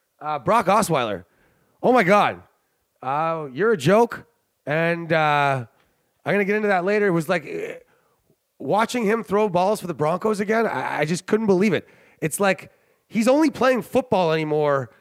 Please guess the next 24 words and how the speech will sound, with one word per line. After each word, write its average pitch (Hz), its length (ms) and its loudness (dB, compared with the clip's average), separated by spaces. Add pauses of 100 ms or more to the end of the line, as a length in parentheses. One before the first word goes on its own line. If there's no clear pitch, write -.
(240)
'cause 202 120 -2
he's 208 40 -2
gotta 247 160 4
collect 233 320 -2
that 143 140 0
big 175 160 -2
contract. 147 500 -4
Like, 113 60 -10
he 127 120 -14
can't 165 120 -6
just 160 140 -14
quit. 151 320 -4 (580)
And 147 160 -2
it's 156 140 -8
like, 170 320 -4 (320)
by 190 160 0
happenstance, 123 1000 -4
like, 131 160 -6
everyone 190 380 0
else 180 200 -4
on 180 80 -4
his 147 120 -6
team 175 280 -8
sucks. - 560 -8